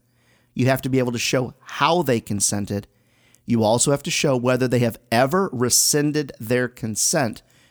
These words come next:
before in the past. So because you might be taking notes, let me repeat that for you. Under G D P R policy, you have to give detailed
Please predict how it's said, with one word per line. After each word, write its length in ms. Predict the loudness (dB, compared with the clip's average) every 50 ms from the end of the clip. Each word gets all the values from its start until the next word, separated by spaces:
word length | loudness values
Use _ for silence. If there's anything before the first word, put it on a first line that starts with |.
| _ -6 -2
before 600 | -2 -2 -2 -2 -2 0 2 2 2 2 0 0
in 180 | 0 -2 -2 -2
the 80 | -2
past. 540 | 0 0 0 0 0 -4 -6 -8 -10 -10 -12 _ _ _ _ _ _ _ -20 -10 -4
So 180 | -2 0 2
because 320 | 2 2 2 2 2 2 2
you 60 | 2
might 140 | 2 0 0
be 60 | 0
taking 280 | -2 -2 -2 0 0
notes, 240 | 0 0 0 0 0
let 100 | -2 0
me 80 | 0 0
repeat 400 | -2 -2 -2 -4 -6 -6 -6 -4
that 160 | -6 -6 -6
for 220 | -6 -6 -6 -4
you. 160 | -6 -8 -10 -14 _ -20 -20 -20 -20 -20 _ _
Under 200 | 0 2 2 2
G 180 | 2 2 0 0
D 100 | 0 0
P 140 | 0 2 2
R 80 | 0
policy, 600 | 0 0 0 0 0 2 2 0 0 -2 -2 -4 -4
you 160 | -2 -2 0
have 240 | 0 0 0 -2 -2
to 80 | -4 -4
give 400 | 0 0 -2 -2 -4 -10 -10 -6
detailed 560 | -4 -4 -4 -4 -2 -2 0 0 0 0 0